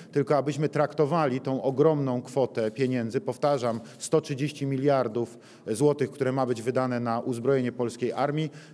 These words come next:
jako pewne także swego rodzaju narzędzie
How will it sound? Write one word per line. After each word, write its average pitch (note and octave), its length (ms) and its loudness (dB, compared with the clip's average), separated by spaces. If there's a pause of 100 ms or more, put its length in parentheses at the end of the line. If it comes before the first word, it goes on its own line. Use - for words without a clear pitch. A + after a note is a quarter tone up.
jako D#3+ 680 2 (260)
pewne D3+ 360 2
także D3+ 320 0
swego C#3+ 300 2
rodzaju C#3 340 6
narzędzie D3 800 4